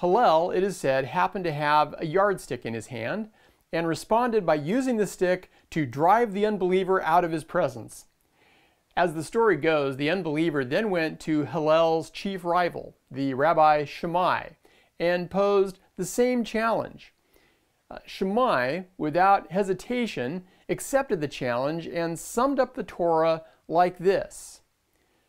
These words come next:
"What is hateful to you, do not do to anyone else. This is the whole law. All the rest is only commentary." In the passage from Jesus' Sermon on the Mount that we're going to consider today,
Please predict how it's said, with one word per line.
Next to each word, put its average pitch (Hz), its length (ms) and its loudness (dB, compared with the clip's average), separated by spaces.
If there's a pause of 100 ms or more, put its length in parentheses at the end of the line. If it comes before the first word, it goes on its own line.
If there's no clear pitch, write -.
(580)
"What 180 240 2
is 262 140 -6
hateful 226 420 -4
to - 140 -8
you, 175 540 -2 (680)
do 175 180 2
not 220 280 -2
do 185 320 4
to 185 160 -4
anyone 156 420 -4
else. - 560 -8 (460)
This 185 600 -2
is 170 220 -2
the 165 100 -2
whole 185 360 2
law. 117 400 -2 (640)
All 180 220 6
the 208 100 4
rest 165 500 0 (280)
is 127 280 -6
only 151 300 -2
commentary." 123 840 -8 (1400)
In 214 100 2
the 208 80 4
passage 196 600 -2
from 147 360 0
Jesus' 170 420 -4
Sermon 175 360 -2
on 147 100 0
the 135 60 -4
Mount 120 420 -4
that 143 80 -8
we're 151 200 -4
going 160 280 -2
to 147 80 -8
consider 147 480 -6
today, 120 600 -4